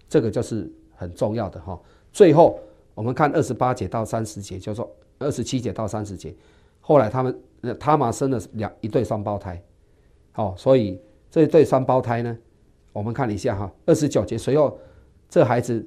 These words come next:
把手收回去，他哥哥伸出来，伸出来，收伸婆说：“你为什么抢着来呢？”因此给他起名叫法勒斯。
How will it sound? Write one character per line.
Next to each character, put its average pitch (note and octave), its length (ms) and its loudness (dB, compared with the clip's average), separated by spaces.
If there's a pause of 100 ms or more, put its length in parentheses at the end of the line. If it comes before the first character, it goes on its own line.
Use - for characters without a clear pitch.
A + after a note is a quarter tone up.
把 G#2 140 -4
手 G#2+ 260 -4
收 B2 220 0
回 G#2 140 -4
去， - 280 -8
他 C3 160 -6
哥 C#3 140 -2
哥 C#3 160 -2
伸 B2+ 260 -6
出 B2+ 160 -6
来， F#2+ 160 -6 (760)
伸 C3 240 -4
出 C#3 180 -4
来， F2+ 240 -8 (300)
收 C#3+ 200 0
伸 C#3+ 160 0
婆 G#2 140 -2
说 C3 160 -2
：“你 A2+ 80 -4
为 C3 140 0
什 F#2 120 -8
么 G2 120 -8
抢 F#2 240 -8
着 F#2+ 200 -8 (440)
来 F#2+ 240 -6
呢？” B2 200 -4
因 D3 160 0
此 F#2 280 -8
给 G2 180 -8
他 B2 140 -2
起 F#2+ 160 -8
名 G2 100 -8
叫 A#2 140 -4
法 F#2 220 -8
勒 A2+ 140 -4
斯。 G2+ 280 -10